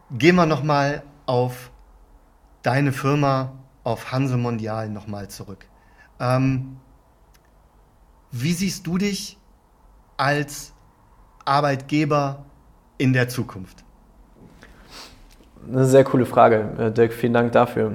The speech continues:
Speaker 2: Also, äh, wir, wir tra-, also wir sind getrieben heute schon davon, dass wir einfach ein Arbeitgeber sein wollen,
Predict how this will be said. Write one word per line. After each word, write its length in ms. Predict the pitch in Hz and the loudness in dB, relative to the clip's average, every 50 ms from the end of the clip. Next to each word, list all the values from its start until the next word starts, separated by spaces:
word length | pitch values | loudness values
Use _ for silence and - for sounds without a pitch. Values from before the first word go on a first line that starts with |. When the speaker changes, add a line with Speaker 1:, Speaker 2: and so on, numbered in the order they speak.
| 101 - | -8 -6
Speaker 2:
Also, 400 | - 117 120 117 120 120 117 117 | -4 -2 0 2 4 4 4 4
äh, 420 | 117 - - - - - - 113 - - | 2 -2 -6 -6 -6 -6 -6 -6 -6 -4
wir, 400 | 127 120 113 113 117 - - - | -4 -2 -2 -2 -4 -8 -8 -4
wir 640 | 123 120 120 120 113 113 110 - - - - - - - - - - - - - | 0 2 4 4 4 2 0 -2 -8 -12 -14 -16 -16 -16 -16 -16 -18 -20 -20 -20
tra-, 320 | - - - - - - - | -14 -12 -12 -12 -10 -10 -4
also 260 | - 117 113 113 113 110 | -2 -2 -2 -2 -4 -4
wir 100 | 113 117 | -4 -2
sind 200 | 113 123 131 131 | 0 0 -2 -2
getrieben 440 | 131 117 - - 151 156 151 151 139 | -2 -4 -6 -4 -4 -4 -2 -2 0
heute 280 | 131 131 143 165 165 156 | 4 4 4 4 2 -2
schon 300 | - - 156 156 151 143 | -4 -2 -2 -2 -2 -2
davon, 480 | 143 135 - - 143 143 143 147 156 156 - - - - - - | -4 -4 -2 -2 -4 -4 -4 -6 -8 -10 -14 -20 -20 -20 -10 -2
dass 180 | - 127 - - | -2 -2 -2 0
wir 140 | 120 107 107 | -4 -2 -2
einfach 260 | 120 117 - - - | -2 -4 -4 -6 -4
ein 220 | - - 110 107 | -4 -4 -4 -4
Arbeitgeber 580 | - - 117 127 139 139 135 - 131 123 120 113 | 0 2 2 4 2 2 0 -2 2 2 2 4
sein 320 | 113 113 117 123 127 120 | 4 2 0 0 0 2
wollen, 380 | 120 120 120 120 117 117 117 | 2 4 4 4 4 2 0